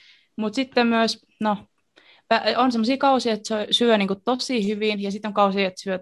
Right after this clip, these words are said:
tosi huonosti. Nyt on varmaan semmonen, mä sanoisin, että mulla on ihan ok kausi, ja sit paljon tulee, kun stressaa, ja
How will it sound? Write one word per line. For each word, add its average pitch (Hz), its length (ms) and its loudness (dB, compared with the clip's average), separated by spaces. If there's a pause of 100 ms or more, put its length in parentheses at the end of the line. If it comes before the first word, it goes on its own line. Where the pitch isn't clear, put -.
tosi 202 280 2
huonosti. 208 640 0 (480)
Nyt 220 240 -6
on 220 60 -6
varmaan 214 300 0
semmonen, 202 520 -4
mä 196 80 -6
sanoisin, 196 220 -4
että 196 100 -6
mulla 190 100 -2
on 190 60 0
ihan 190 180 -2
ok 185 580 -2 (160)
kausi, 190 460 -4
ja 202 80 -4
sit 208 140 -4 (360)
paljon 202 300 4
tulee, 247 260 2
kun 208 300 -4
stressaa, 214 880 -2 (960)
ja 196 300 0